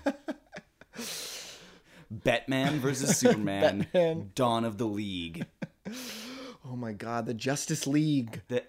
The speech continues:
Speaker 2: Hockey League.
Speaker 1: Ugh.
Speaker 2: What's the opening scene?
Speaker 1: Close up on a piece of ice, flying through space. Green ice. Kryptonite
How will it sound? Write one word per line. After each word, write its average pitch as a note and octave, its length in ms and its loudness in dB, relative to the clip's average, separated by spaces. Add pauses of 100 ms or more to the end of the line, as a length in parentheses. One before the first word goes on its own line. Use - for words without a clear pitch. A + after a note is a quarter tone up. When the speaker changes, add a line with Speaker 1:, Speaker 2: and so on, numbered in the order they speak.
(220)
Speaker 2:
Hockey C#3+ 400 -2
League. C3 580 0 (1900)
Speaker 1:
Ugh. B2 460 -4
Speaker 2:
What's A2 160 -4
the B2+ 80 4
opening A2 220 0
scene? F2 340 -4 (520)
Speaker 1:
Close C#3+ 360 4
up G#2+ 240 -4 (800)
on - 120 -10
a G#2+ 220 -6 (180)
piece - 240 -4
of A#2 160 -4
ice, - 500 0
flying B2 640 0
through A2+ 220 -2
space. A#2 520 -2 (180)
Green C3+ 540 6
ice. G#2+ 520 -6 (380)
Kryptonite A2+ 1400 -2